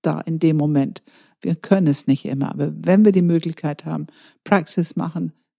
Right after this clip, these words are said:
tief atmen, die Wut nehmen als der vordere Energiequelle für dich, dann kannst du auch, ähm, etwas sagen. Ich würde immer sagen,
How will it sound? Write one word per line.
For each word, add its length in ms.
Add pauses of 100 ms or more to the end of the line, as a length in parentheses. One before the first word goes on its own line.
tief 380
atmen, 580
die 240
Wut 320
nehmen 280
als 200
der 160
vordere 640 (540)
Energiequelle 960
für 160
dich, 440 (300)
dann 320
kannst 360
du 60 (100)
auch, 460
ähm, 580
etwas 400
sagen. 380 (340)
Ich 200
würde 160
immer 260
sagen, 340